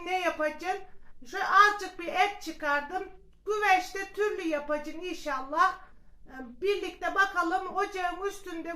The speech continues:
güveçte türlü nasıl olacak? Bugün öyle yapayım dedim. Yanına da pilav falan bir şeyler yaparız inşallah. Akşama daha çok vakit var.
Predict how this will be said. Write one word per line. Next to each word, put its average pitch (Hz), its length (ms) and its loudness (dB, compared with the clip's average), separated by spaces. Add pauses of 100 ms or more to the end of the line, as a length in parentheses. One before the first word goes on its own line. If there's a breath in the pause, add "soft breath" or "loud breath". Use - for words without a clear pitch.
güveçte 359 640 -2 (520)
türlü 370 520 -4
nasıl 370 340 2
olacak? 285 720 0 (560)
Bugün 330 280 -10
öyle 370 340 2
yapayım 302 560 -4
dedim. 349 340 -8
Yanına 330 420 -4
da 311 140 -2
pilav 320 340 -4
falan 320 460 -2
bir 320 60 -6
şeyler 294 420 -4
yaparız 294 520 -6
inşallah. 294 680 -4 (440 soft breath)
Akşama 339 560 -4
daha 339 260 0
çok 359 280 2
vakit 311 420 -6
var. 392 240 4